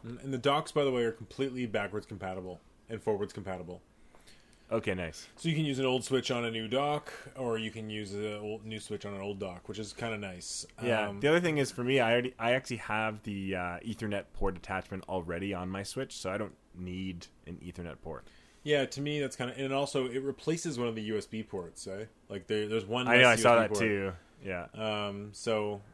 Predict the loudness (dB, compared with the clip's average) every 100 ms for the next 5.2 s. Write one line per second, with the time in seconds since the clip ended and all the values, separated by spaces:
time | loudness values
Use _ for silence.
0 | -20 -20 -20 -20 -6 0 2 2 2 0
1 | -2 -2 0 0 0 4 6 6 4 0
2 | 0 2 4 6 4 2 0 2 4 4
3 | 4 2 -2 -14 -20 -16 0 4 4 0
4 | -2 -2 0 0 0 0 -2 2 2 2
5 | -4